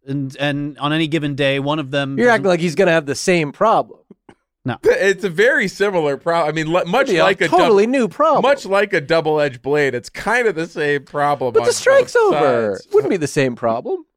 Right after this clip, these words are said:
Speaker 3: That's
Speaker 1: No, the strike
Speaker 3: true, except for the fact that, I mean, it, it's like you brought up, it, it's mostly a plagiarism issue, I think, at some point. I mean,
Speaker 2: That
Speaker 3: like
Speaker 2: element's not going away.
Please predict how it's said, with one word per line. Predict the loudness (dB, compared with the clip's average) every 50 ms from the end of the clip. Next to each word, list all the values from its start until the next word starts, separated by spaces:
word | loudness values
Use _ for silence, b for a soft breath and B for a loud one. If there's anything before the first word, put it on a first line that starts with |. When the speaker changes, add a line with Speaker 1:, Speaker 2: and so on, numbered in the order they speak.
| _ _ _ _ _ _ _ _ _ _ _ _ _ _ _ _ _ _
Speaker 3:
That's | 0 2 2
Speaker 1:
No, | 2
the | 0 0
strike | 0 -2 -2 -2
Speaker 3:
true, | -4 -4 -2 0 2 2 2 2 2 0 0 0 0 -2 -4 -4 -2
except | -2 -2 -2 -2 0 0 0 0 -2 -8 -18
for | -18 -6 0 2 2
the | 2
fact | 2 0 0 0 0 0 0 -2
that, | -2 -2 -2 -2 -4 -8 _ -6
I | -6 -4
mean, | -4 -4 -6 -10 -10 -16 -14 -6
it, | -4 -4 -4 -2 -4
it's | -6 -6 -6 -12 -12 _
like | -2 -2 -2 -2 -2
you | -4 -4 -4
brought | 0 0 0 0 0 0 0
up, | -2 -2 -4 -4 -4
it, | -6 -6 -6 _ -20
it's | -20 -20 -20 -20 -20 -20 -20 _ _
mostly | -6 0 2 4 4 4 2 -2 -4 -4 -4
a | -4
plagiarism | -6 -6 -4 -2 -2 -2 -4 -6 -8 -8 -8 -10 -10 -12 -14 -12
issue, | -14 -14 -12 -12 -10 -10 -8
I | -8 -10
think, | -8 -10 -10 -10
at | -10 -12 -8
some | -8 -8 -8
point. | -8 -10 -10 -10 -10 -8 -10
I | -10
mean, | -8 -8 -8 -8 -8 -6 -2
Speaker 2:
That | 0 0 2 4 4 4 4 4
Speaker 3:
like | 4
Speaker 2:
element's | 2 2 2 2 2 0 -2 -2 -4 -2
not | 0 0 0 0 0 0
going | 0 0 0 0 0 0
away. | 0 0 0 0 -2 -2 -6 -10 -16 _